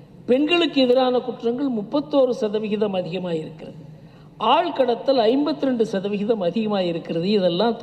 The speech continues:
ஸ்டாலின் அரசினுடைய போலீஸ் அவங்க கொடுத்த அறிக்கையிலிருந்து கிடைத்திருக்கிற விவரங்கள். ஆனா தமிழ்நாடு அமைதி பூங்கா, குற்றங்கள் குறைந்திருக்கின்றன, ஆனால்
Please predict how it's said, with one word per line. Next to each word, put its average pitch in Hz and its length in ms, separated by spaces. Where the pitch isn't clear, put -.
ஸ்டாலின் 262 600
அரசினுடைய 190 640
போலீஸ் 233 420
அவங்க 277 460
கொடுத்த 240 360
அறிக்கையிலிருந்து 190 800
கிடைத்திருக்கிற 165 760
விவரங்கள். 175 500
ஆனா 277 340
தமிழ்நாடு 311 640
அமைதி 302 460
பூங்கா, 202 760
குற்றங்கள் 339 600
குறைந்திருக்கின்றன, 294 1200
ஆனால் 226 420